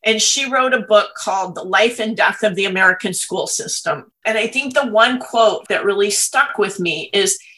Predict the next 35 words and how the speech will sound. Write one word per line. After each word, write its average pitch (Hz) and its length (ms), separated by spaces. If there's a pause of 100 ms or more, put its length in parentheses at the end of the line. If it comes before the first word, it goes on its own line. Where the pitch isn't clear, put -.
(120)
"How 262 200
can 381 220
they 285 180
be 240 200
evaluating 180 1600 (240)
good 214 220
instruction 214 880
when 180 160
they 185 140
haven't 240 460
done 196 200
it 185 160
long 180 240
enough 170 400 (160)
themselves?" - 880 (640)
And 226 100
that 349 220
was 381 160
my 247 140
little 220 280
sing 214 320
from 208 180
the 190 100
mountaintop 175 600
moment. 160 460 (240)
Like, 190 320 (120)
okay, 226 340
it 180 120
wasn't 214 420
me. - 320
<laughs> - 40
It 392 880
wasn't 254 400
me 233 320
being 202 600